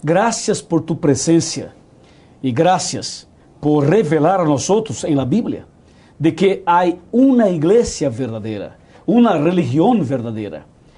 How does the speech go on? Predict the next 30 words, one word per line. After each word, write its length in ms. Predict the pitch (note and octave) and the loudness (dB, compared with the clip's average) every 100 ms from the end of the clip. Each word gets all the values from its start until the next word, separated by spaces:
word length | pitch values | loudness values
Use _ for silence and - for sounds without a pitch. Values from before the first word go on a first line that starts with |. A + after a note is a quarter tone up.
| - | -6
Y 80 | D3 | -2
nosotros 680 | C3 - F#3+ - A2+ - - _ _ - | -2 0 0 0 -10 -14 -20 _ _ -6
queremos 400 | D#3+ E3 G#3+ D#3 | 0 2 2 0
hacer 360 | D#3 - C#3+ - | -2 0 -2 -2
parte 500 | - A3 A#3 - C#3+ | 0 2 0 -2 -8
de 80 | B2+ | -8
tu 200 | A#2 A#2+ | -8 -6
pueblo. 640 | D#3+ E3 E3 C#3 G#2 E2+ _ - - - | 0 2 2 0 -8 -14 _ -20 -14 -2
Queremos 320 | F3 A3+ F3+ | 0 2 0
hacer 320 | - E3 - | 0 -2 -2
parte 600 | - G#3 B3 A#3+ F#3+ F3+ - - | -2 2 2 0 -6 -8 -10 -12
de 120 | E3+ | -2
este 200 | G3 - | -2 0
pueblo 560 | - F3+ A3 B3+ A#3+ A#3+ | -4 2 2 4 0 -2
que 140 | F#3 | -2
se 180 | D#3+ D#3 | -2 -2
prepara 680 | D3 D3+ D3 - A3 A#3+ G3+ | 0 -2 0 2 2 4 0
para 180 | E3 D3 | 0 0
la 80 | C#3+ | 0
segunda 400 | D#3 D3 A#3+ G3+ | -2 -2 0 -2
venida 460 | C#3+ D3+ A3 B3 | 0 -2 0 -2
de 140 | A#2 A2+ | -4 -8
Jesús. 600 | G2+ - C3+ A#2 - - - _ _ - | -12 -10 -10 -10 -16 -20 -20 _ _ -10
Y 100 | C3+ | -8
Padre, 460 | - D#3+ D3 A2 - - - | -2 -2 0 -6 -12 -20 -6
hay 180 | C#3+ D#3+ | -2 -2
muchas 460 | D3+ F#3+ B3+ E3 - | 0 2 2 0 -8
personas, 680 | C3 - D#3 D3 F2 - - - | -10 -6 -4 -4 -6 -18 -20 -20
jóvenes, 760 | - C#3 G3 E3 C3+ G#2 - - | -4 0 0 0 -4 -8 -12 -4
adolescentes, 1160 | E3+ E3 E3 - - D#3+ F#3+ - G#2 - - | 0 2 0 -2 -4 -4 -4 -6 -12 -16 -20